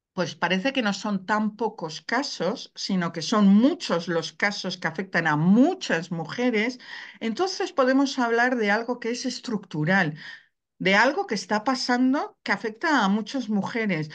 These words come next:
y a buscar las causas en las estructuras o buscar en otras, eh, a plantearnos otra serie de, mm,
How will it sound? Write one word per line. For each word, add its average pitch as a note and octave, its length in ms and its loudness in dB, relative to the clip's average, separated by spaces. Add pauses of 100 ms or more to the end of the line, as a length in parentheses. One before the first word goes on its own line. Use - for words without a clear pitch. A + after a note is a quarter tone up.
(140)
y A3 120 2
a A3+ 80 4
buscar B3 720 -2 (320)
las F#3+ 300 -2
causas C#4+ 800 -2
en A3+ 200 -2
las F#3 200 -4
estructuras B3 640 -4
o G3+ 160 2
buscar A#3+ 520 -2
en G3+ 180 2
otras, G#3 600 -4 (400)
eh, F#3+ 440 -4
a G#3 100 0
plantearnos A3 640 0
otra B3 240 -6
serie B3 440 -2
de, G#3+ 320 -2
mm, F#3 240 -4